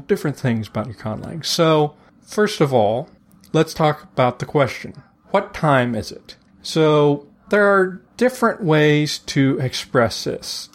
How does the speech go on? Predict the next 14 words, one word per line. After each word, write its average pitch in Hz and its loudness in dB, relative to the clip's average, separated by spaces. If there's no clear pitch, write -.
Uh, 117 2
in 147 2
English, 160 2
we 135 2
say, 120 0
"What 131 0
time 147 0
is 113 -4
it?" 131 0
as, 120 0
as 123 -2
in, 117 -2
you 117 -2
know, 107 -4